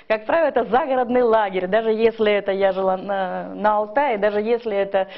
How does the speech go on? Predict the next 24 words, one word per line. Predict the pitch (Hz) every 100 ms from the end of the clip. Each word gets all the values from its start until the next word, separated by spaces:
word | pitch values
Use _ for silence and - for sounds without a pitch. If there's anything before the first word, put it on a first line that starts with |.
| - -
внутри | 226 233 269
своего | 285 214 202 220
Алтайского | 196 185 185 180
края. | 180 170 170
Замечательное, | 262 359 415 302 202 185 190
изумительное | 285 381 - 185 190
время. | 254 339 160 - - - - -
Э, | - 190 185 180 180 175 170 165
опять-таки, | - 214 - 202 226 220 202
э, | 185 139 170 165 160
я | 185
помню | 190 311 269 214 190 165
в |
девяностые | 175 240 240 202 - 208
годы, | 214 311 208
когда, | 190 190 190 202 180 160 - 165 160
э, |
поток | 190 214 -
обвинений, | 208 185 226 254 254 220 190 170
э, | 175 170 170
в | 196
адрес | 202 185 185 185 208
всего | 254 240
советского, | 233 233 285 - - 202 170